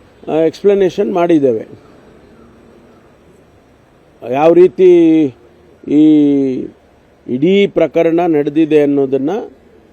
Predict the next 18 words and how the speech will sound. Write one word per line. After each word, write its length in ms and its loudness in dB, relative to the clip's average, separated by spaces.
ಆ, 260 -8
ಎಳೆ 340 2
ಎಳೆಯಾಗಿ 720 0
ನಾವು 680 -6
ಅವರಿಗೆ 340 -6
ತಿಳಿಸಿದ್ದೇವೆ. 840 -6
ಆದರೂ 380 2
ಅವರು 460 4
ಪ್ರಾಸಿಕ್ಯೂಷನ್ 760 -6
ಕೊಡ್ತಾರೆ 460 -4
ಅಂತ 200 -8
ಅಂದಮೇಲೆ 500 -6
ಸ್ವಾಭಾವಿಕವಾಗಿ 880 -4
ನಮಗನ್ಸುತ್ತೆ 720 -6
ಮೇಲಿನಿಂದ 540 -6
ಅವರಿಗೆ 380 -6
ಒತ್ತಡ 360 -8
ಇರ್ಬೋದು. 480 -6